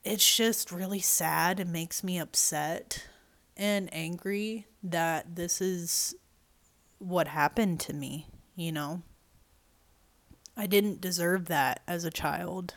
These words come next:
and it's despicable what happened.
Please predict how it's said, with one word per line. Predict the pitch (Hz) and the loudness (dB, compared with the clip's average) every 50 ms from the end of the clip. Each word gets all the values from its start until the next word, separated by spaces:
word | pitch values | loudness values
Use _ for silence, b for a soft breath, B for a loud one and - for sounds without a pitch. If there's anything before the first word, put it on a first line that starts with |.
| - _ - | -16 _ -4
and | 185 190 190 185 185 185 180 175 - - - _ _ _ _ _ _ _ _ _ _ _ _ _ _ _ _ _ _ _ _ _ _ _ _ _ _ _ _ _ - | 0 2 2 2 2 2 2 0 -2 -6 -10 _ _ _ _ _ _ _ _ _ _ _ _ _ _ _ _ _ _ _ _ _ _ _ _ _ _ _ _ _ 0
it's | - 196 185 170 - - - | 2 2 2 2 0 -4 -4
despicable | 170 165 165 - - - - 160 175 175 185 170 156 135 135 131 139 151 151 - - _ _ _ _ _ | -4 -2 0 2 2 2 2 0 2 2 2 0 0 0 -2 -2 -2 -2 -4 -8 -14 _ _ _ _ _
what | 170 170 165 - - | 0 2 2 2 0
happened. | 151 170 - - - - 175 175 170 180 180 - - | -2 -4 -4 -4 -6 -8 -8 -8 -8 -10 -10 -12 -14